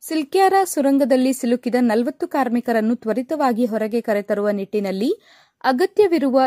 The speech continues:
ಎಲ್ಲ ಕ್ರಮಗಳನ್ನು ಕೈಗೊಳ್ಳಲಾಗುತ್ತಿದೆ. ಆದರೆ ರಕ್ಷಣಾ ಕಾರ್ಯಾಚರಣೆಗೆ ಇನ್ನೂ ಎರಡು ಅಥವಾ ಮೂರು ದಿನ ಅಗತ್ಯವಿದೆ ಎಂದು ಕೇಂದ್ರ ಸಚಿವ ವಿ ಕೆ ಸಿಂಗ್ ತಿಳಿಸಿದ್ದಾರೆ. ಸುರಂಗ ಸ್ಥಳಕ್ಕೆ ಗುರುವಾರ ಭೇಟಿ ನೀಡಿದ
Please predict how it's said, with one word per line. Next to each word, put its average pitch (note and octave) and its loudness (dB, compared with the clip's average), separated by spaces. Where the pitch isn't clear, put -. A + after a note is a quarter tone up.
ಎಲ್ಲ A#3 0
ಕ್ರಮಗಳನ್ನು A#3+ 0
ಕೈಗೊಳ್ಳಲಾಗುತ್ತಿದೆ. G#3+ -2
ಆದರೆ F#3+ -4
ರಕ್ಷಣಾ G4 0
ಕಾರ್ಯಾಚರಣೆಗೆ C4 0
ಇನ್ನೂ C4 0
ಎರಡು C4+ 0
ಅಥವಾ B3 -2
ಮೂರು B3+ 0
ದಿನ C4 0
ಅಗತ್ಯವಿದೆ G#3 -4
ಎಂದು G3+ -4
ಕೇಂದ್ರ F4+ 0
ಸಚಿವ C#4+ -2
ವಿ C4 -2
ಕೆ D#4+ -4
ಸಿಂಗ್ A#3+ 0
ತಿಳಿಸಿದ್ದಾರೆ. G3+ 0
ಸುರಂಗ G4 0
ಸ್ಥಳಕ್ಕೆ D4 -2
ಗುರುವಾರ D4 -2
ಭೇಟಿ A#3+ -2
ನೀಡಿದ A3+ 0